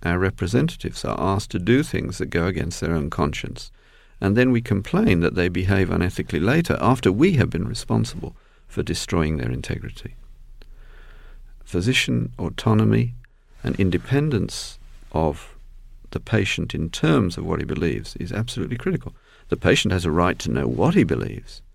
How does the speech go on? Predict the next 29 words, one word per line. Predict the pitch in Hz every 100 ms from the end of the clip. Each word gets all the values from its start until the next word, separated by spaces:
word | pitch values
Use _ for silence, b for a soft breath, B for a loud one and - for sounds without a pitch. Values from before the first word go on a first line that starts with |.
| _ _ _ _ _ _ _ - -
and | 78
therefore | 82 - -
to | -
choose | - 110 -
his | 78
physician | 69 85 85 71
on | 71
that | 69 -
basis, | 98 120 - - - - - _ _ _ _ -
but | - 98
absolutely | 120 - 80 - 71
no | 82 117
right | 113 64 50 -
to | -
destroy | - - - 104 92 80 82 b b b b -
the | - 80
moral | 82 95 92 78
integrity | 80 - 95 92 -
of | 71
the | 67
physician, | - 71 71 -
because | - - 82 -
that | 82 82 -
is | 78 78
not | 82 90 -
in | 73
his | 73
own | 78 78
interests. | - - - - - -